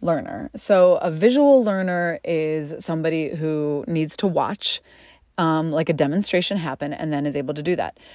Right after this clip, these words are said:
So I can, like, pluck out, out of a reformer class setting in three seconds flat all the visual learners in the room, because they're just, like, a couple beats behind the auditory learners,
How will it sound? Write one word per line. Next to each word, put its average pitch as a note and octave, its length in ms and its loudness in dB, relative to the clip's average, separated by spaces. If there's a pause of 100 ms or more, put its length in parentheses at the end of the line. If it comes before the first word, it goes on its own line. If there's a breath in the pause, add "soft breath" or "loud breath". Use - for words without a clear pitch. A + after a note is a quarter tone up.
So D3+ 380 4 (280)
I D#3+ 120 2
can, E3 360 -2 (280)
like, C3 200 -4 (120)
pluck - 300 0 (100)
out, F3+ 280 6 (640)
out E3 160 4
of D#3+ 220 2
a D#3+ 100 2
reformer F3+ 460 2
class A#3 280 2
setting D3+ 380 -2 (200)
in D3+ 520 0
three G3 260 -2
seconds A#3 380 0
flat D3+ 380 2 (340 loud breath)
all E3+ 240 6
the F3 100 -4
visual E3 320 0
learners C#3+ 380 -4
in C#3 60 -4
the D3 100 -2
room, C#3+ 280 0
because D3 340 -4
they're D#3 160 2
just, - 320 -8
like, D3+ 180 -4 (140)
a D3 120 -4 (260)
couple C#4+ 320 4
beats G#3+ 300 -2
behind D3+ 480 -4
the D#3 120 0
auditory D#3+ 500 2
learners, F#3+ 480 0